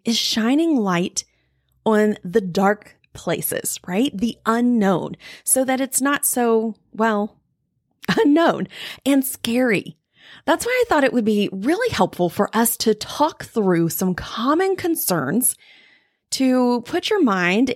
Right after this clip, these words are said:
and the hiring scaries at ease today. Okay, are you ready? I'm gonna work in reverse order. We're gonna start with common concern number three, and then we're gonna work down to common concern number one, and I'm gonna give you some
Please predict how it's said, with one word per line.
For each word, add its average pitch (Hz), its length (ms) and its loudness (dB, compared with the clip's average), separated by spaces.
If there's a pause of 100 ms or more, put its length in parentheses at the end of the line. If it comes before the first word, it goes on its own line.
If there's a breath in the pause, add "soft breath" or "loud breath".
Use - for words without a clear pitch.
and 233 360 2
the 208 320 0
hiring 220 420 0
scaries 165 640 -2
at 165 180 -6
ease 165 300 -6
today. - 380 -8 (500)
Okay, 226 340 0 (220)
are - 100 4
you 226 140 4
ready? 311 380 0 (500 loud breath)
I'm 302 80 4
gonna 392 240 2
work 220 380 0
in 294 100 4
reverse 202 480 0
order. 139 260 0
We're 214 140 -2
gonna 330 220 2
start 294 480 -2
with 302 240 -2 (320 loud breath)
common 349 400 0
concern 240 520 2
number 196 320 0
three, 175 640 -4 (280 loud breath)
and 240 100 2
then 269 80 4
we're 285 140 2
gonna 262 140 2
work 262 460 -2
down 262 260 2
to 254 60 2
common 254 380 0
concern 226 580 0
number 220 320 2
one, 196 280 2
and 190 100 -2
I'm 233 80 -2
gonna 330 160 -2
give 233 260 -4
you 202 180 2
some 185 280 -2